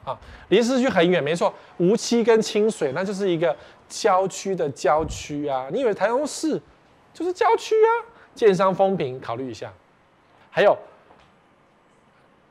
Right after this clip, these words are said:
这个海边的房子问题，就是有一个这个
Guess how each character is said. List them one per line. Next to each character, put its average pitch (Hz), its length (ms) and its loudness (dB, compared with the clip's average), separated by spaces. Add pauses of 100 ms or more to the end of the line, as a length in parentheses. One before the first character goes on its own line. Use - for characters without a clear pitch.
(180)
这 214 120 2
个 160 200 4 (140)
海 131 380 -4
边 190 200 2
的 165 140 -2
房 127 180 -4
子 127 120 -10
问 135 180 -6
题， 117 80 -10
就 123 100 -14
是 123 120 -12
有 104 80 -12
一 - 20 -16
个 104 60 -16
这 110 100 -16
个 110 100 -16